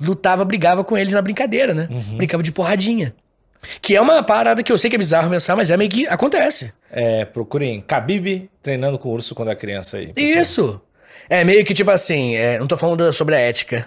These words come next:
Speaker 1: né? A ética
Speaker 2: Ah,
Speaker 1: provavelmente
Speaker 2: ética, ética. Pessoal, o que que é ética? Sai daqui agora.
Speaker 1: <laughs>
Speaker 2: Não quero.
Speaker 1: Que coisa, eticamente provavelmente é errado.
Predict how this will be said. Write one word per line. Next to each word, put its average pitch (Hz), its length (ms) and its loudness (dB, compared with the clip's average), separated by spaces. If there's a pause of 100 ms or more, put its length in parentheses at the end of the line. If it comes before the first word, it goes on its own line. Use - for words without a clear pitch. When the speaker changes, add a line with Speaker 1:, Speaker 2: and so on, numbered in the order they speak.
Speaker 1:
né? 127 160 -2
A 120 120 -2
ética 262 220 2
Speaker 2:
Ah, - 40 2
Speaker 1:
provavelmente 151 460 0
Speaker 2:
ética, 214 280 2
ética. 202 440 -2 (240)
Pessoal, 175 240 0
o - 40 -2
que - 120 -16
que 190 80 2
é 160 240 6
ética? 113 360 -4
Sai - 440 -4
daqui 160 200 2
agora. - 380 4
Speaker 1:
<laughs> - 80 2 (640)
Speaker 2:
Não - 120 -16
quero. 110 480 0
Speaker 1:
Que - 140 -8
coisa, 175 320 4
eticamente 170 540 0
provavelmente 175 400 2
é 185 40 4
errado. 127 400 0